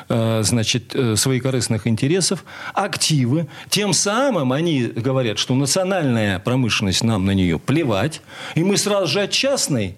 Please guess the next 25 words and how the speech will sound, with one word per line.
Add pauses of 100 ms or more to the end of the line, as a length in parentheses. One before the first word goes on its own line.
(120)
вот
у
кого
личные
интересы, (220)
зерновые
союзы,
там
черт (520)
кого
их
только
нет. (540)
А,
значит, (420)
они
сразу
переходят
в
глобальную
промышленность
или
в
глобальную
экономию.